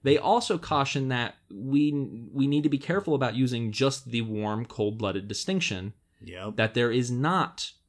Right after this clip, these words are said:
Speaker 1: two options. It is a gradient. And those are the two extremes. But there are animals that are mesothermic, somewhere in between those two. They are kinda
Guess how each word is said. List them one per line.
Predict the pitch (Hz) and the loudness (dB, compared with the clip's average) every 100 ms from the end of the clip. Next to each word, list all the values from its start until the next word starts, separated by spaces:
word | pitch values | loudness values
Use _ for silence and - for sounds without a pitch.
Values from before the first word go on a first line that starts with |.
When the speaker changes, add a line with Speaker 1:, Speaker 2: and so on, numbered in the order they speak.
| - | -10
Speaker 1:
two | - 135 | 0 0
options. | 135 147 - - - - | 2 -2 -4 -10 -10 -8
It | 117 113 | -4 0
is | 110 110 - | 0 -2 0
a | 113 107 104 101 - - | 4 4 4 -2 -6 -6
gradient. | 120 113 135 110 85 - - - _ _ _ | 0 2 2 0 -4 -8 -14 -14 _ _ _
And | 117 107 | 0 4
those | 135 131 | 6 6
are | |
the | 123 | 0
two | - 127 | 0 0
extremes. | 101 - - 165 151 107 85 110 - - _ _ _ _ | 2 0 0 2 2 0 -4 -6 -8 -10 _ _ _ _
But | 113 | -2
there | 113 135 | 4 4
are | 123 | 4
animals | - 202 147 107 92 | 2 2 2 0 -2
that | 110 | 0
are | 110 104 107 104 _ | 2 2 0 -6 _
mesothermic, | 117 110 143 180 151 120 120 98 - _ - | -4 0 2 6 6 4 0 -4 -8 _ -14
somewhere | - - 160 160 156 | -8 0 2 4 2
in | 147 139 | 2 0
between | 139 - - 185 170 117 92 71 - _ - - _ _ | 0 -4 -4 0 2 2 -2 -8 -16 _ -20 -20 _ _
those | 117 107 - | 0 0 -2
two. | - 87 78 | -4 -4 -2
They | 110 120 | 0 2
are | 117 113 - _ - | 2 0 -4 _ -20
kinda | - | -10